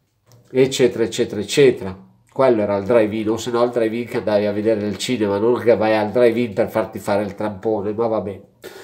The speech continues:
E lì però ci vuole tempo, eccetera, è gratuito, però, eh, devi prenotarti, poi ti dicono, "Eh, devi fare il tampone", lo fa a marzo, e, eh, ho capito, eh,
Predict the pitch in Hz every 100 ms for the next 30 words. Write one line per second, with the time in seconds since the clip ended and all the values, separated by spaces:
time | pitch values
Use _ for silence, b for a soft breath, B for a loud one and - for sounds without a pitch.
0 | B B B 185 190 156 151 127 127 117
1 | - - - 113 123 123 123 135 135 135
2 | 131 147 135 131 123 117 - 117 117 117
3 | 117 110 110 147 151 127 120 135 120 107
4 | 110 104 113 104 92 92 104 107 107 127
5 | 123 131 143 127 123 120 120 123 127 123
6 | 139 190 226 196 185 233 247 254 254 254
7 | 240 247 180 143 160 180 147 123 107 107
8 | 110 - 127 120 113 - 110 127 110 90
9 | 104 110 107 104 101 101 117